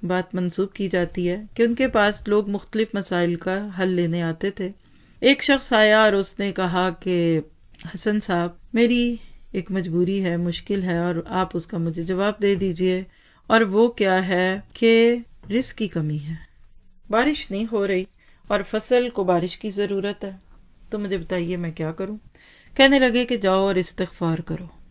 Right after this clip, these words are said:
अपने गुनाहों पे इस्तिग़फ़ार करो।" वो शख्स चला गया। थोड़ी देर गुजरी, एक और शख्स आ गया, कहने लगा कि "इमाम साहब", या जो भी उनका title दिया होगा, "औलाद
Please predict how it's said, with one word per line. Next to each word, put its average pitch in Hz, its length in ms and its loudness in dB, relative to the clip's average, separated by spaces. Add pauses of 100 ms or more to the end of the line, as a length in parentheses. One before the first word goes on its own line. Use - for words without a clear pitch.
(100)
अपने 190 260 -4
गुनाहों 170 340 -2
पे 165 100 -6
इस्तिग़फ़ार 165 500 -6
करो।" 185 280 -8 (180)
वो 214 80 -4
शख्स 214 240 -6
चला 202 240 -2
गया। 190 240 -6 (640)
थोड़ी 262 180 2
देर 247 160 2
गुजरी, 208 280 0
एक 190 180 0
और 180 100 2
शख्स 190 340 -6
आ 180 100 0
गया, 175 300 -4 (460)
कहने 202 200 -2
लगा 180 340 0
कि 170 220 -4 (680)
"इमाम 226 240 0
साहब", 156 300 -4 (200)
या 196 80 0
जो 185 220 2
भी 175 140 0
उनका 170 260 -4 (400)
title 175 340 -2
दिया 175 200 -4
होगा, 180 340 -4 (720)
"औलाद 233 220 0